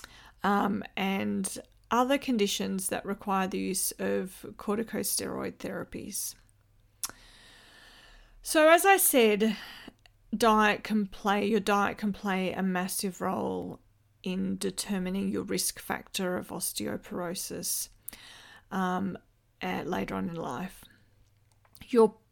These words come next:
peak bone mass is actually reached in your twenties. So if you look at it this way, if you're maximizing,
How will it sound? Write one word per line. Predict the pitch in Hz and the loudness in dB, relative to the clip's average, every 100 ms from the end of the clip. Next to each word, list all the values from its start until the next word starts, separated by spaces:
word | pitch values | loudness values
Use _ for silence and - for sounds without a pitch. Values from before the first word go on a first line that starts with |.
| - | -18
peak | - - 277 277 - - | -10 -6 -6 -6 -14 0
bone | 214 214 226 | 2 4 4
mass | 214 - 226 - | 2 0 -4 -4
is | 208 | -2
actually | 214 - - 202 196 | -4 -4 -6 -2 -2
reached | 190 208 - - | 0 -2 -2 -4
in | - 190 | -2 -4
your | 202 196 | -2 -4
twenties. | - - 320 - - - 185 - - - - - | -8 -6 -6 -6 -8 -6 -6 -8 -14 -20 -20 -12
So | - - 240 220 220 208 - | -4 2 4 6 4 2 0
if | 254 247 | -2 0
you | 269 | 0
look | 254 254 | 2 2
at | 262 | 2
it | 220 214 | 2 2
this | 220 - | 0 2
way, | 208 214 - 104 - | 0 2 0 -2 -6
if | 220 202 226 | -6 -4 0
you're | 214 214 | 2 2
maximizing, | 208 220 233 - - 262 247 233 220 214 202 196 | 4 2 2 0 0 0 0 0 0 -2 -2 -4